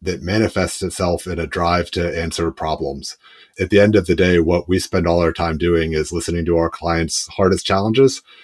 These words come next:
and figuring out a new way to solve it. Uh, and if there were an easy roadmap, they wouldn't be coming to us for help. So, so people who have that sort of inherent drive to solve problems. I think the other thing, you know, a little bit more tactically, what I'll often look at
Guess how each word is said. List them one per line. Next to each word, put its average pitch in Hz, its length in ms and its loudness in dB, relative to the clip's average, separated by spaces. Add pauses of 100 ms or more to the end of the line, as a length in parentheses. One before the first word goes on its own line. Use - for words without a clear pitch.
(120)
and 82 120 -4
figuring 98 360 4
out 85 160 4
a 82 40 2
new 82 140 2
way 82 160 2
to 78 80 -2
solve 78 300 -2
it. 71 240 -4
Uh, 78 240 -2 (100)
and 80 320 -6 (320)
if 92 120 -6
there 107 120 6
were 95 80 8
an 92 80 6
easy 104 180 6
roadmap, 95 440 4 (260)
they 87 80 -6
wouldn't 85 260 -2
be 80 180 -2 (140)
coming 85 280 -2
to 85 100 0
us 85 160 2
for 90 140 2
help. 80 320 -4
So, 85 320 2 (300)
so - 100 -6
people 147 260 6
who 101 220 6
have 107 220 -2
that 90 360 2
sort 95 160 -4
of - 100 -4
inherent 92 440 0
drive 82 460 0
to 78 260 -4
solve 80 400 -4
problems. 80 640 -4 (480)
I 95 80 -4
think 165 180 2
the 101 140 2
other 107 200 4
thing, 87 420 4 (100)
you 90 80 -2
know, 87 60 0
a 87 40 -2
little 110 180 4
bit 98 140 2
more 82 160 0
tactically, 92 640 -4
what 80 160 -4
I'll 80 140 -2
often 80 340 -4
look 80 220 -6
at 80 240 -4